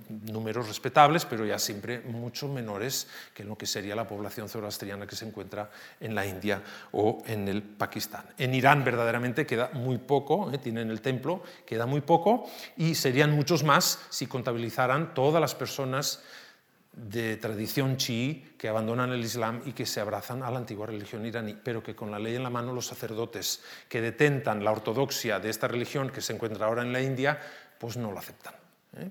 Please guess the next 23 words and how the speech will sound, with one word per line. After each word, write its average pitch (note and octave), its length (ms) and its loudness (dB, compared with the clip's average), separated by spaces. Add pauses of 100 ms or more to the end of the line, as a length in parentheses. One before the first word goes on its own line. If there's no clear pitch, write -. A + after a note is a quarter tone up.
Pero A#2+ 180 -2
bueno, A2 220 -4 (440)
quizá A#2 400 -2
llegará A#2 260 -2
el A2+ 80 -4
punto A2 260 -6
que G#2+ 120 -4
tendrán G#2 360 0
también G2+ 320 -4 (460)
que A#2 100 -6
aceptarlo. - 560 -8 (1600)
La D#3+ 160 8
llegada E3 480 12
al C#3 260 6
estado F#3+ 320 10
de F#3+ 80 10
Gujarat D#3 540 10
se D3 160 4
cuenta G3+ 280 8
también F#3 300 8
en C#3+ 80 6
forma D#3+ 260 6
legendaria, D#3 760 8